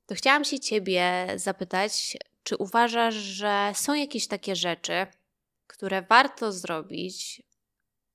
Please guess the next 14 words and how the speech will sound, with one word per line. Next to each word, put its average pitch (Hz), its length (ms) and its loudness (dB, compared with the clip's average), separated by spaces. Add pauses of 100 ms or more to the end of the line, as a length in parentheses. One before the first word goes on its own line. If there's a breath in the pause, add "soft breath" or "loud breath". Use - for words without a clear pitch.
(120)
jak 185 180 -10
już 180 120 -4
jesteśmy 190 460 -4
w 160 60 -14
związku 160 420 -10
małżeńskim, 151 680 -12
albo 175 540 2
zanim 190 360 0
w - 60 -14
ten 165 240 -12
związek 170 600 -8
małżeński 165 600 -10
wejdziemy, 160 680 -10 (1800 soft breath)
mm, 180 320 -12